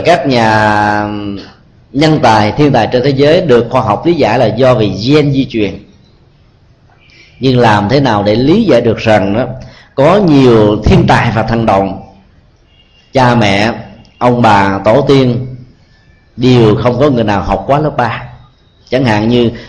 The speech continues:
một cậu thần đồng ở Bihar, nơi nghèo khó nhất của đất nước Ấn Độ,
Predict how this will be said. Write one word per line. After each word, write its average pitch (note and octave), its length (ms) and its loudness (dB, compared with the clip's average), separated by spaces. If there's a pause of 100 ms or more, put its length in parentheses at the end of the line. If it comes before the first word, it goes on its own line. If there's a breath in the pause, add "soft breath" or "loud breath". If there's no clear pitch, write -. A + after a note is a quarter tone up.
một G#2 160 -4
cậu A2 220 2
thần A#2+ 260 -2
đồng G2+ 400 0 (380)
ở A2 440 2
Bihar, C3 520 2 (640)
nơi A#2+ 140 -2
nghèo A2+ 200 0
khó C3+ 240 0
nhất A#3 260 0
của A#2 500 2
đất B2 100 0
nước C#3 120 0
Ấn C3 180 -4
Độ, G2 420 -2